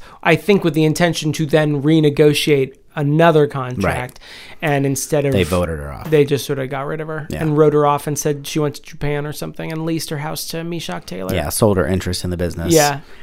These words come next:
Speaker 2: And then, uh, uh, Charlene introduces her.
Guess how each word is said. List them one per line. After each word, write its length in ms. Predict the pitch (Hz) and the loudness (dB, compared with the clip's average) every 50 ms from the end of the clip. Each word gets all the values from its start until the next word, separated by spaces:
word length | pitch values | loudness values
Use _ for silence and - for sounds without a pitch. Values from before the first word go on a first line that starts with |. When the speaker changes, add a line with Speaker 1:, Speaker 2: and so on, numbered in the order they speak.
| - - | -14 -8
Speaker 2:
And 140 | 107 101 98 | -4 -2 -2
then, 180 | 95 92 90 | 0 0 -2
uh, 360 | 90 87 87 87 85 85 85 - - _ _ _ _ _ _ _ _ _ _ _ _ _ _ _ _ _ _ _ - - - - - | -2 -2 -2 -2 -4 -4 -6 -8 -10 _ _ _ _ _ _ _ _ _ _ _ _ _ _ _ _ _ _ _ -16 -16 -14 -10 -6
uh, 200 | 104 98 92 92 92 - - _ _ - | -6 -4 -4 -6 -8 -10 -16 _ _ 2
Charlene 400 | - 160 147 139 139 135 131 123 | 4 6 8 8 8 6 6 6
introduces 500 | 123 110 107 107 113 107 95 104 98 92 | 4 4 2 2 2 2 2 0 -2 0
her. 400 | 104 101 95 92 90 87 85 | 0 0 0 0 -2 -2 -4